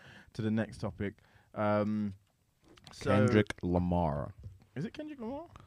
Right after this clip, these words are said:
Speaker 1: Yeah, you're
Speaker 2: K-Dot.
Speaker 1: right. Uh, Kendrick leaving T D E. Um,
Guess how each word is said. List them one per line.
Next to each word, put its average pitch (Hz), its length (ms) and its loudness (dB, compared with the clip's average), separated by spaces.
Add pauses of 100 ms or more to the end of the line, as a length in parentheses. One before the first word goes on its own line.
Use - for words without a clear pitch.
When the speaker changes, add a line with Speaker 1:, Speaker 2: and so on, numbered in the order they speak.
(500)
Speaker 1:
Yeah, 123 180 2
you're 95 160 2
Speaker 2:
K-Dot. - 320 0 (140)
Speaker 1:
right. 101 60 -4
Uh, 104 260 0
Kendrick 139 340 -2
leaving 123 300 8
T 131 160 4
D 117 100 4 (200)
E. 101 100 0 (440)
Um, 110 600 2